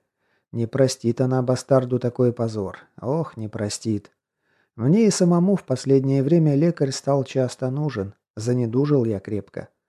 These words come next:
Лежу, вспоминаю былое. Отец мой, Фёдор Иванович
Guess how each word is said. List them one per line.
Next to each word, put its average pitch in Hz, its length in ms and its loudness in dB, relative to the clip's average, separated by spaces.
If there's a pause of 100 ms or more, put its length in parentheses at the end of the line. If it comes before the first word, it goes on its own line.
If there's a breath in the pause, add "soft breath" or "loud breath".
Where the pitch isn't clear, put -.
(360)
Лежу, 107 640 2
вспоминаю 113 680 -2
былое. 123 560 4 (560)
Отец 202 460 0
мой, 101 180 -8
Фёдор 156 360 4
Иванович 143 640 2